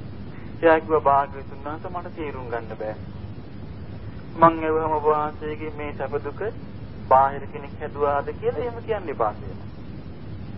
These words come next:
එහෙනම් තමන් හැදුවාද කියලා ඇහුවාම එහෙම කියන්නත් එපා කියනවා. එහෙමනම් ඉබේ හටගත්තද කියලා ඇහුවාම එහෙම කියන්නත් එපා කියනවා. ඒ සැප දුක නැද්ද කියලා ඇහුවම තියෙනවායි කියනවා.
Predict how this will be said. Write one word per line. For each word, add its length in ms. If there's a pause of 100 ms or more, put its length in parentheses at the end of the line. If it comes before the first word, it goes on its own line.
(420)
එහෙනම් 340
තමන් 360
හැදුවාද 540
කියලා 300
ඇහුවාම 400
එහෙම 300
කියන්නත් 440
එපා 240
කියනවා. 400 (1040)
එහෙමනම් 480
ඉබේ 240
හටගත්තද 680 (220)
කියලා 280
ඇහුවාම 380 (600)
එහෙම 320
කියන්නත් 440
එපා 240
කියනවා. 340 (420)
ඒ 160
සැප 260
දුක 180
නැද්ද 340
කියලා 240
ඇහුවම 260
තියෙනවායි 580
කියනවා. 380